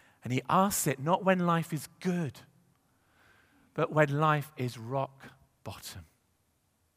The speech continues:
"I will arise and go to my father," said the prodigal in the pigsty. Will we arise during this season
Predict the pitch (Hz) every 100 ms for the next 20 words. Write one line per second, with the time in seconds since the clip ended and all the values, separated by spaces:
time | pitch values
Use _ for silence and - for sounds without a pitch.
0 | _ _ _ _ _ _ _ _ _ _
1 | _ _ - 92 107 127 131 156 151 104
2 | 87 - - _ _ _ _ _ _ _
3 | _ - 104 110 123 127 - 120 117 -
4 | 127 123 110 87 104 - - 107 98 98
5 | 92 87 - 95 - - 85 82 - _
6 | _ _ _ _ _ _ _ _ _ _
7 | _ _ _ _ _ _ _ 131 151 139
8 | 151 139 113 98 82 78 85 - 104 98
9 | 92 - - 90 -